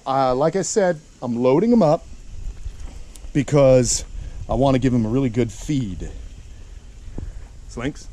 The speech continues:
he gets one down, takes another. So this will be a pretty good meal. He won't need to eat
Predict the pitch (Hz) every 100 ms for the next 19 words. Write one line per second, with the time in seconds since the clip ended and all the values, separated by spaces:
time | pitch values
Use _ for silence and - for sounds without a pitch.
0 | - - - - - - - - - 113
1 | 110 107 113 113 113 117 - - - -
2 | - 120 - 110 117 127 147 - - -
3 | - - - 143 170 185 240 208 175 -
4 | 202 190 170 147 160 165 143 190 196 156
5 | 147 143 147 135 127